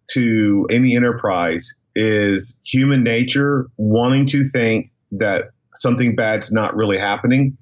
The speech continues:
and self-doubt and intimidation of not wanting to be the one to cause a problem or to interrupt someone or to ask someone what they're doing or, or appearing to be rude, trying to find out why someone's where they're not supposed to be.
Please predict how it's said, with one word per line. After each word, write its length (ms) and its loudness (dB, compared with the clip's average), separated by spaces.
and 420 2
self-doubt 760 0
and 160 0
intimidation 720 0
of 400 -2
not 300 0
wanting 280 2
to 100 -4
be 120 0
the 100 2
one 240 0
to 80 -2
cause 340 0
a 40 0
problem 640 0
or 220 0
to 280 0
interrupt 400 0
someone 520 2
or 220 2
to 400 0
ask 260 -2
someone 460 0
what 180 0
they're 140 -2
doing 300 0
or, 180 0
or 160 2
appearing 380 0
to 60 0
be 220 0
rude, 400 2
trying 240 0
to 80 0
find 240 0
out 220 -2
why 180 0
someone's 460 -2
where 160 2
they're 100 0
not 160 -2
supposed 420 -2
to 60 -2
be. 280 0